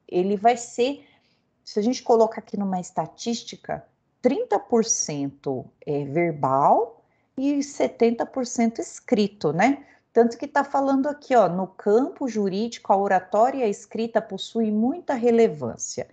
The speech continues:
Eu tenho comunicação verbal quando, pessoal? Olha só, quando eu preciso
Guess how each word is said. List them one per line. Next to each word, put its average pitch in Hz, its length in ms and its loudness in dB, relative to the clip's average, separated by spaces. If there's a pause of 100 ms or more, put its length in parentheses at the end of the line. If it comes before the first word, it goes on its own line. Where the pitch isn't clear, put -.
(360)
Eu - 140 4
tenho 440 300 -2
comunicação 226 920 0
verbal 170 720 2
quando, 175 460 0
pessoal? - 680 -4 (460)
Olha 254 220 2
só, - 360 -12 (440)
quando 339 420 -2
eu 247 140 4
preciso 165 1000 -6